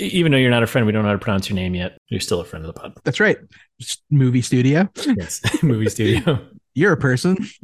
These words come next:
Speaker 2: <laughs> Corporations are people. We all know that.
Speaker 1: We all know that. They all, they're all looking out for our best interests as
Speaker 2: Mm-hmm.
Speaker 1: friends, d-, at, like friends do.
Speaker 2: That's right.
Speaker 1: All right. So this opens up, uh, with you go to,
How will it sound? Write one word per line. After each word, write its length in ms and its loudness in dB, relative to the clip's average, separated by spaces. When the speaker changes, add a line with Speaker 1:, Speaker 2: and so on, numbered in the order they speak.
Speaker 2:
<laughs> 380 -6
Corporations 460 2
are 60 2
people. 300 0
We 100 4
all 160 4
know 140 -2
that. 260 -6
Speaker 1:
We 140 2
all 180 4
know 180 4
that. 280 2
They 100 2
all, 200 4
they're 260 2
all 200 2
looking 200 -2
out 120 -2
for 80 2
our 80 0
best 240 -4
interests 360 -6
as 140 -4
Speaker 2:
Mm-hmm. 100 2
Speaker 1:
friends, 260 2
d-, 180 -10
at, 180 0
like 160 2
friends 240 2
do. 180 -8
Speaker 2:
That's 160 -6
right. 160 0
Speaker 1:
All 60 -20
right. 120 2
So 120 0
this 240 4
opens 240 0
up, 140 0
uh, 520 2
with 100 0
you 60 -2
go 80 2
to, 560 0